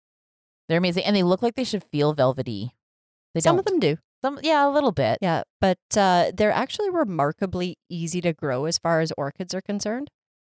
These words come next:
Speaker 2: They're a terrestrial orchid and they're pretty relaxed, actually.
Speaker 1: Yeah,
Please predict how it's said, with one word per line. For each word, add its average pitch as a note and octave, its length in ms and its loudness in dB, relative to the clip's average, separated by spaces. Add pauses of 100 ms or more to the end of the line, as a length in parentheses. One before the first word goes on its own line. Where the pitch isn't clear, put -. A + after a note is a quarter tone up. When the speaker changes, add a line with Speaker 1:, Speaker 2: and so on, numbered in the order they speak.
(120)
Speaker 2:
They're F#3 140 4
a F3 40 0
terrestrial G#3+ 680 0
orchid A3+ 480 0
and E3+ 340 0
they're G3 280 0 (360)
pretty F4+ 300 -2
relaxed, G#3+ 560 -4
actually. - 500 -8 (720)
Speaker 1:
Yeah, D3 160 0